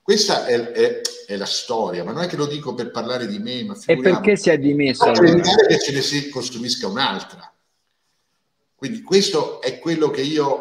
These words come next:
Speaker 1: ho.
Speaker 2: Ma se
Speaker 1: Sì.
Speaker 2: era così buona ed era così solida e coerente, forte, perché si è poi allora arrivati a quelle dimissioni così brutali, così dolorose, e, e
Speaker 1: Perché?
Speaker 2: semmai se ne è pentito?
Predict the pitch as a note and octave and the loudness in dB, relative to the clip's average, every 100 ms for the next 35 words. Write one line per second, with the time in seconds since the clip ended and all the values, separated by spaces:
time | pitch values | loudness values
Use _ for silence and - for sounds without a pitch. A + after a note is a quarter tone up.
0 | - - _ _ _ _ - - C3+ C#3 | -6 -18 _ _ _ _ -14 -2 2 2
1 | - F3+ G3 F#3 F#3 D3 D#3+ C#3+ D#3 F3+ | 2 4 6 4 0 -4 -6 0 0 0
2 | E3+ D3 C#3+ C#3 C#3+ C3+ B2 D3+ C3+ A#2+ | -2 0 0 -2 -4 -8 -6 -2 -2 -2
3 | A2 G#2 - B2 B2 B2+ A2 _ D3 C3+ | -6 -8 -6 -4 -4 -4 -8 _ -4 -2
4 | A2+ - G#2 - _ _ _ _ _ _ | -4 -10 -12 -14 _ _ _ _ _ _
5 | B2 C3 E3+ E3 - - C#3 C3+ - D3 | -8 -4 -4 -4 -6 -6 -2 -2 -4 -4
6 | C#3 D3 C#3 C3+ C3+ C3 B2+ B2 A2+ _ | -4 -2 -4 -4 -4 -2 2 2 0 _
7 | - A2+ A#2+ A#2+ C3 B2 - A#2+ A2+ A#2+ | -16 -14 -10 -10 -8 -10 -12 -12 -8 -10
8 | A#2 D3 C3+ - A#2 A2 B2 A2+ G#2+ D#3 | -10 -10 -10 -6 -6 -6 -6 -4 0 2
9 | C#3+ B2 G#2 A2 G#2+ B2+ C#3 A#2+ C#3 C3 | 2 0 -4 -6 -6 -2 0 0 0 -2
10 | G#2 G#2+ F#2 _ _ _ _ - D3 - | -2 -8 -10 _ _ _ _ -8 -6 -4
11 | C3+ - D3 B2+ D#3 - C3+ B2+ - A#2 | -6 -4 -4 -2 -2 -2 -6 -10 -8 -8
12 | A2+ C#3 G#2+ G2+ - | -8 -8 -6 -6 -8